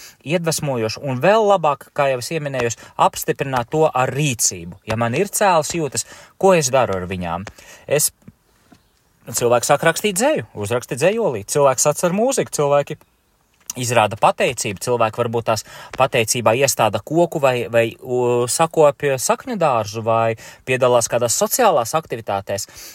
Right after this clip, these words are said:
Mūsu jebkurš tikums ir jāmēģina, ām, attiec-, tas ir attiecās arī uz visiem pārējiem tikumiem, jebkurš tikums ir jāveicina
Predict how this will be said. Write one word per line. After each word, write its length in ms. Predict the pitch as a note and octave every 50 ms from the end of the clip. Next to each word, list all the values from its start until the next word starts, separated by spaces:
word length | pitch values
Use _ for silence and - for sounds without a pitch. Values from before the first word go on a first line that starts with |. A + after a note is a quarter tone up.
| -
Mūsu 340 | - C3+ D#3+ F3+ F3 - D3+ B2+
jebkurš 540 | C#3+ D3 - - - A3 C#4 C#4+ - - - -
tikums 460 | F3+ G3+ - - - C4 B3 - - -
ir 180 | - C#3+ C#3 C#3+
jāmēģina, 720 | D#3+ F#3+ G#3 G#3 F#3+ F3 D#3+ D3+ C#3 C#3 C#3 C#3 C3 - - - - - -
ām, 380 | - C3 C3 B2 B2 B2 A#2 -
attiec-, 320 | D#3 E3+ - D3 - -
tas 200 | - E3 - -
ir 100 | D3+ D#3+
attiecās 420 | E3+ - D3+ B2 - B2+ A#2 - D3+
arī 140 | C#3+ C3+ B2
uz 80 | C3+
visiem 240 | D#3 - - C3 A#2 A2+
pārējiem 340 | C#3 D3+ E3 D3+ A#2 G#2+
tikumiem, 400 | - A#2 - - A2 A2 G#2 G2+ - - - - - -
jebkurš 420 | C#3 C3+ - - A3 A3+ - - -
tikums 400 | C4 B3+ - - G#3 E3+ - D#3+
ir 100 | C#3+ C3
jāveicina 800 | C#3+ E3+ G3 A3 A3 G3 F#3+ E3 D3+ - - - D#3 D3+ D3